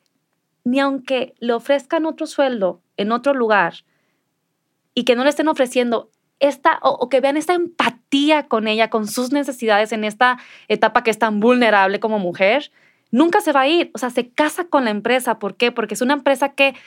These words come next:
me está cuidando a mí, está cuidando a mi, a mi hijo, está cuidando a mi familia, y eso como mujer, al final no tiene precio. Suena comercial,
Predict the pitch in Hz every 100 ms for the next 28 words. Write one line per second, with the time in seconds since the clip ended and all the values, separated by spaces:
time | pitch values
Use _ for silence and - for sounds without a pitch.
0 | - - 214 214 285 294 294 269 247 240
1 | 247 247 - 262 240 233 233 233 220 220
2 | 214 - 196 202 214 247 - 202 - 214
3 | 220 226 220 202 202 226 - - 233 240
4 | 254 214 196 180 220 285 311 _ _ _
5 | 202 202 220 247 - 254 247 254 240 202
6 | 208 220 240 220 190 180 190 220 339